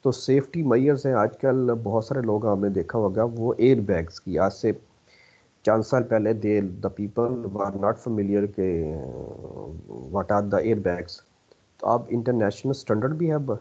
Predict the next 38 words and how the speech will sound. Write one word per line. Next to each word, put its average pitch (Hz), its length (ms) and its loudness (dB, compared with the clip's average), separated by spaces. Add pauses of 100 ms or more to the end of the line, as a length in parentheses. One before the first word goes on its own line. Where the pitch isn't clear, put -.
यूरोप 117 300 4
के - 80 0
अंदर 113 180 2
उन्होंने 107 280 2
benchmark 98 560 -2
किया 98 260 0
है 90 100 -8 (600)
कि 110 160 2
इतने 104 580 2
specific 110 640 0
number 98 260 2
of - 100 -12
airbags 101 500 -2
होने 92 200 0
चाहिए। 90 320 0
इसी 107 200 -4
तरह 107 280 2
किया 110 380 0
की 107 280 -2
या 107 40 4
Tucson 107 680 -2
की 131 60 -2
बात 92 300 0
करें 113 220 -2
तो 113 120 -2
वहाँ 95 340 0
India 107 400 2
के 123 140 0
अंदर 123 220 2
एयरबैग्स 117 520 2
हैं 110 60 4
और 107 100 2
Pakistan 98 480 -2
के 104 80 0
अंदर 95 200 0
बच्चों 92 280 -2
एयरबैग्स 90 640 0
हैं। 95 120 -2